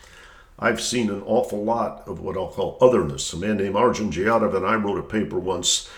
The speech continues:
where we looked at regional variations in economic activity, and particularly places that were being plundered by austere state and local budgets, automation, or import penetration that was new. It was a time of adjustment.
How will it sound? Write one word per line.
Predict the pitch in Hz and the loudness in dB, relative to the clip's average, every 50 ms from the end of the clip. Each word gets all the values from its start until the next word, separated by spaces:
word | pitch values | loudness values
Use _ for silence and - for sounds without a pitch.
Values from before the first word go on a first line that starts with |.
| - - - - | -20 -16 -8 -6
where | 101 95 | -6 -4
we | 95 98 101 | -4 -4 -6
looked | 92 98 127 160 - - - - - | -4 -4 -4 -4 -4 -6 -10 -6 -4
at | 113 113 110 - - - - - - - - - _ _ _ - _ _ - - | -2 -2 -2 -2 -6 -10 -18 -20 -20 -20 -20 -20 _ _ _ -20 _ _ -20 -14
regional | 90 104 196 202 165 143 - 165 151 131 139 123 | -6 -2 -2 -2 0 0 -2 -2 -2 -2 -2 -2
variations | 107 - 127 131 135 127 120 113 110 120 123 117 - - - 71 71 - - - - - - - - - _ _ _ - - _ | 0 2 4 4 6 4 4 4 4 2 2 0 -2 -4 -6 -6 -6 -6 -4 -4 -4 -6 -8 -10 -18 -20 _ _ _ -20 -18 _
in | - 98 104 | -6 -2 0
economic | 107 107 - - 107 101 98 98 95 85 - - | 0 0 0 -2 -4 -4 -4 -4 -6 -8 -6 -4
activity, | 92 80 - - - - - 76 69 71 - - - - _ - - - - - - - - - - | -4 -4 -4 -6 -6 -4 -4 -4 -4 -6 -12 -14 -18 -20 _ -20 -20 -20 -20 -20 -20 -20 -20 -20 -16
and | - 92 | -14 -12
particularly | - - - - 175 170 - 135 117 107 | -12 -6 -2 -2 -2 0 0 0 -2 0
places | - 110 110 104 104 - - 95 - - - | 0 2 2 2 2 0 -2 -4 -6 -6 -6
that | 107 104 - | -6 -2 0
were | 95 95 | 0 2
being | 98 107 101 95 - | 2 2 0 0 -2
plundered | - - 113 113 110 107 107 - 82 | -4 -2 0 2 2 2 2 0 0
by | 95 98 90 87 87 87 85 85 - - | -2 0 0 0 -2 -2 -4 -6 -6 -4
austere | 95 92 - - - - 120 120 113 | -4 -2 -2 -4 -4 -2 0 0 0
state | - - - 110 110 - | -2 -2 -2 -2 -2 -2
and | 87 90 | -2 -4
local | 104 101 - - 98 | -2 -2 -2 -2 -4
budgets, | 90 82 104 110 107 - - - - - - - - - - - | -2 0 0 0 0 -2 -6 -8 -8 -6 -4 -4 -6 -6 -2 2
automation, | 110 110 104 98 95 98 98 98 - - - 95 90 80 76 - - | 4 4 4 4 2 -2 -2 -4 -4 -4 -4 -6 -6 -6 -8 -10 -10
or | - 101 90 85 87 90 - | -8 -6 -4 -4 -4 -4 -2
import | 110 107 107 - 107 92 82 - - | 0 0 0 0 0 -2 -4 -4 -6
penetration | - 101 85 78 - - - 120 110 110 - 98 87 85 | -6 -6 -6 -6 -4 -2 0 0 2 0 0 -4 -6 -8
that | 80 73 98 | -8 -6 -6
was | 92 - 98 107 | -4 -2 0 2
new. | 120 135 113 76 - - - - | 4 4 4 2 0 -6 -10 -10
It | - | -10
was | 76 80 - | -8 -8 -8
a | - 85 | -8 -8
time | - - 98 98 87 87 | -8 -6 -6 -6 -6 -6
of | 82 78 | -8 -8
adjustment. | 73 71 120 - 139 - - 78 71 | -8 -6 -4 -4 -4 -6 -8 -10 -14